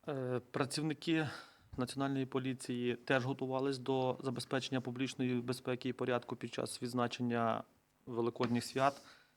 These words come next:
Нами проводиться, на даний час проводиться також робота щодо, е, недопущення, е, представниками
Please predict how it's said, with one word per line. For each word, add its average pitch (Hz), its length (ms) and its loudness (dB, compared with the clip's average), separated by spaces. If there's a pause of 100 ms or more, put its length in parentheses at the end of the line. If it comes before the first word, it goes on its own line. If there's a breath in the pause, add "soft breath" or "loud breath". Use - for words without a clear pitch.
(280 soft breath)
Нами 135 320 4
проводиться, 123 800 2 (640)
на 127 160 8
даний 131 260 8
час 123 460 4
проводиться 120 460 2
також 120 280 0
робота 123 420 2
щодо, 117 560 2 (560 loud breath)
е, 113 280 2
недопущення, 120 1300 2 (260)
е, 127 300 -8
представниками 120 1120 4